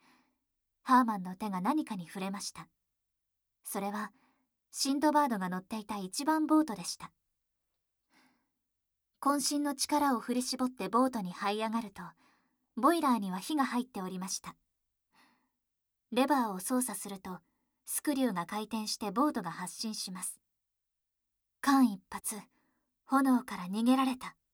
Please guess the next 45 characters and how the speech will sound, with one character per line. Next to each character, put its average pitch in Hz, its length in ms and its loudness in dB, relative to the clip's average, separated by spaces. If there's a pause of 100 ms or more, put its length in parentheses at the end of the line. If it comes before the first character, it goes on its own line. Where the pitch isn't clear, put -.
(1400)
そ 285 340 0
う - 40 0
安 302 200 4
堵 247 100 2
し - 160 -4
か 254 120 -2
け 254 100 -6
た 185 120 -10
時、 - 320 -18 (840)
海 247 220 4
中 254 220 0
か 247 120 -2
ら 240 80 -2
そ 247 160 -2
れ 233 80 0
は 240 100 2
や 220 140 -4
っ - 20 -10
て - 160 -12
き 214 100 -10
ま 196 100 -6
し - 140 -10
た。 - 120 -18 (1120)
そ - 220 -2
れ 185 120 -2
は、 185 200 -8 (640)
噴 269 180 2
気 254 140 -6
口 254 220 2
か 254 120 2
ら 247 120 2
ど 240 120 0
ろ 277 100 2
り 277 120 0
と 214 120 -8
し - 80 -10
た 180 120 -10
血 - 180 -6
の 240 100 2
塊 233 500 -2
を 220 60 -6
吹 - 260 -10
き - 20 -8
出 - 80 -8
し、 - 220 -10